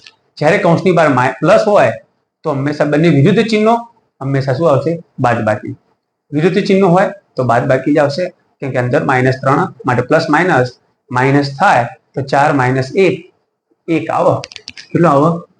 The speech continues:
એક આવે, તો અહીં એક લખી કાઢીએ. આ આપણે મળી ગયું આપણું બીજું પદ. હવે આપણે મેળવીએ એ થ્રી, કે એ વત્તા ટુ ડી લખીએ, આ લખીએ. ચલો, એ બરાબર કેટલા? ચાર,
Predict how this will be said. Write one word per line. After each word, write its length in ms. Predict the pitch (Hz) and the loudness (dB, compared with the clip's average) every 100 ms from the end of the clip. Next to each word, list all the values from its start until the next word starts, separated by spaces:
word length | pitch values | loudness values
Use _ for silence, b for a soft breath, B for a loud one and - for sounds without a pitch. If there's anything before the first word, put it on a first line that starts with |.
| _ | _
એક 240 | 160 151 139 | -2 -2 -2
આવે, 220 | 156 127 | -2 -2
તો 100 | 127 | 0
અહીં 220 | 127 131 139 | 0 2 0
એક 160 | 135 | 2
લખી 140 | 131 123 | 2 0
કાઢીએ. 340 | 143 143 156 - _ _ - | 0 2 0 -6 _ _ -4
આ 100 | 160 | 0
આપણે 160 | 139 135 | 2 4
મળી 320 | 135 180 139 | 4 4 4
ગયું 280 | 123 120 - _ - | 2 -2 -8 _ -10
આપણું 400 | 165 160 120 117 117 _ - - 165 | -8 -4 -2 -4 -6 _ -20 -4 0
બીજું 540 | 156 151 143 139 - - | 2 2 0 -2 -10 -4
પદ. 160 | 160 117 - _ _ _ b b _ - | -2 -2 -6 _ _ _ b b _ 0
હવે 120 | 196 | 2
આપણે 160 | 190 190 | 4 2
મેળવીએ 560 | 175 185 156 - 165 | 4 4 2 2 0
એ 120 | 160 | 0
થ્રી, 440 | 160 - 175 185 - _ _ - _ - _ _ _ _ | -2 -2 -2 -2 -8 _ _ -20 _ -20 _ _ _ _
કે 80 | 139 | -10
એ 220 | - 156 | 0 2
વત્તા 640 | 160 165 - 147 113 123 - _ _ - | 2 0 0 0 0 -2 -8 _ _ -6
ટુ 120 | 151 | 0
ડી 80 | 156 | 4
લખીએ, 420 | 156 156 165 165 - - | 2 2 -2 -2 -10 -6
આ 60 | |
લખીએ. 420 | 110 113 139 139 139 b b - | -4 -2 -2 -4 -8 b b -2
ચલો, 140 | - - | 0 4
એ 140 | 202 | 4
બરાબર 280 | 202 202 196 | 4 2 2
કેટલા? 340 | 202 175 160 - - | 2 2 0 -6 -2
ચાર, 240 | 127 139 | 0 0